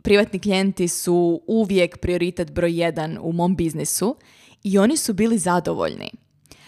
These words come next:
No, ja sam osjećala kao da uz to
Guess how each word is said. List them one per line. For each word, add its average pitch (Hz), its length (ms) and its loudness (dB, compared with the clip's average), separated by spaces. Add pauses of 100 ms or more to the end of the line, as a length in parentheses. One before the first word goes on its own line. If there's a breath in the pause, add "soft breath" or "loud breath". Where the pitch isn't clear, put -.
(140 loud breath)
No, 185 600 4
ja 196 260 4
sam 247 240 2
osjećala 208 560 2
kao 208 360 4
da 185 120 4
uz 170 240 -2
to 233 360 4